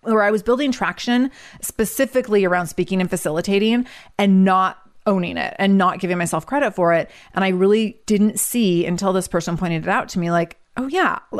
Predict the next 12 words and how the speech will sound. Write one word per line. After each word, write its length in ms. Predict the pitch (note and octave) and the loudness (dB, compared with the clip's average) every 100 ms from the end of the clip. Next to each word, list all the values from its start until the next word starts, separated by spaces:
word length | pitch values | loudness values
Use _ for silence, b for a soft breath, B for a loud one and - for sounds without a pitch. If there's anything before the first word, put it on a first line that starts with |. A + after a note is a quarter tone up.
| - | -6
I'm 120 | D4 | -6
super 260 | - F4+ F4 | -2 0 0
qualified 480 | E4+ D4 C#4 A#3+ G#3+ | 0 0 2 0 -2
and 120 | G3 | -2
capable 420 | G3+ F#3 - F#3 | -2 -2 -2 -2
and, 120 | F#3+ | 0
like, 140 | F#3+ F3 | -2 -2
ready 380 | E3+ F#3+ G3 F#3+ | -2 0 2 0
for 200 | - D#3+ | 0 0
this 280 | - - | -2 -4
next 320 | F3 F#3 - - | -2 -4 -4 -8
step." 480 | - D4+ F#3+ E3+ | -2 0 0 -2